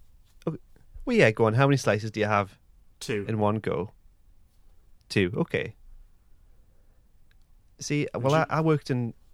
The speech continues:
Speaker 1: a hotel for about ten years.
Speaker 2: Mm-hmm.
Speaker 1: So it's a term I'd use as well. Um, and a toast rack has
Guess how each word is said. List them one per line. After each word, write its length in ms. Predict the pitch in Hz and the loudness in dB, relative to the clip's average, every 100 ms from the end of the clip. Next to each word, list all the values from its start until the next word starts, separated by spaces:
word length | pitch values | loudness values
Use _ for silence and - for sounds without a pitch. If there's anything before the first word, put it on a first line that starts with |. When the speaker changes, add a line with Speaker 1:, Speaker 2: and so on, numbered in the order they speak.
| - - | -20 -6
Speaker 1:
a 60 | 120 | -2
hotel 380 | 123 120 110 107 | 2 4 4 2
for 260 | - 104 - - | 2 0 0 -12
about 300 | - - 104 | -12 -6 -6
ten 220 | - 95 95 | -6 -4 0
years. 400 | 90 - - - - - - - | 0 -2 -10 -20 -20 -20 -20 -16
Speaker 2:
Mm-hmm. 420 | 110 107 95 117 | -14 -14 -12 -8
Speaker 1:
So 320 | - 113 107 - _ - | 0 4 2 0 _ -12
it's 140 | 120 | -10
a 40 | 113 | -6
term 240 | - 123 | 0 0
I'd 100 | 107 | 0
use 260 | 107 127 113 | -2 -4 -4
as 120 | 101 | 0
well. 260 | 113 92 - - - _ _ _ - | 2 2 -2 -20 -20 _ _ _ -4
Um, 340 | 127 120 117 120 - - - | 0 2 0 -4 -14 -20 -6
and 300 | 127 127 127 - | -2 -2 -4 -8
a 40 | |
toast 420 | - 180 202 - | -2 0 0 0
rack 340 | 101 92 - - | -2 -2 -6 -6
has 440 | 117 110 110 110 | 0 0 0 -4